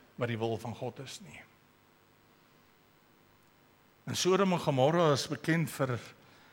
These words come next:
die geweldige goddeloosheid wat daar aangaan. Maar ek sê vir julle dat die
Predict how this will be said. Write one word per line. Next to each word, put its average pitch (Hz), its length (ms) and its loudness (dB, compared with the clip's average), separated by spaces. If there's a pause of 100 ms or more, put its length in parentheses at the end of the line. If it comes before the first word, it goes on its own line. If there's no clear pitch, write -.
(280)
die 123 80 -4
geweldige 131 560 2 (120)
goddeloosheid 135 640 -2
wat 110 100 0
daar 135 240 -2
aangaan. 131 300 -8 (2750)
Maar 156 140 -2
ek - 100 -6
sê 202 160 4
vir 156 160 2
julle 147 280 4
dat - 280 -4 (1040)
die 151 140 2